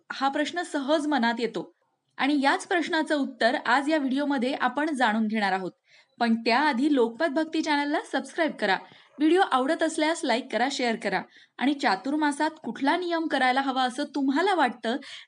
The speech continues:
ते आम्हाला कमेंट करून नक्की कळवा. मंडळी, चातुर्मासाच्या या चार महिन्यात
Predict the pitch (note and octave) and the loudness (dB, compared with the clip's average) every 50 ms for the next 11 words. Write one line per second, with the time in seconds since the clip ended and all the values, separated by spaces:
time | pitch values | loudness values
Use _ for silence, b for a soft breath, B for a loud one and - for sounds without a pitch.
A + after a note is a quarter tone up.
0 | _ D4 D4+ D4+ C#4+ D4 D4 D4+ D#4+ D#4 D#4 C#4 A#3+ B3 B3 B3 A#3 - A#3+ B3+ | _ 2 2 4 4 4 2 2 0 0 0 0 0 0 -2 -2 -4 -4 -4 -2
1 | C#4+ D#4 C4+ G3+ - - C#4 C4+ C4+ G#3 F#3+ F#3 F#3 F3 - - _ _ _ _ | -2 -2 -2 -4 -4 -4 -4 -2 0 0 0 2 0 0 -2 -6 _ _ _ _
2 | _ _ _ _ _ _ _ _ _ _ - G3 G#3 G#3+ B3+ B3+ A#3+ B3 D4+ D4 | _ _ _ _ _ _ _ _ _ _ -4 -2 0 0 0 0 0 -2 -2 -2
3 | - D4+ B3 D#4 D#4 - D#4+ F4+ F4+ F4 F4 F4 F4+ F4 F4 F4+ F4 D#4+ E4 E4+ | 0 2 2 2 2 0 -2 -2 0 -2 0 0 0 0 2 0 2 2 2 0
4 | D#4+ - E4 C#4+ C4+ C4 A#3 A3+ A#3 A#3 A3+ G3+ G3+ | 2 2 2 2 2 2 0 0 0 0 0 0 0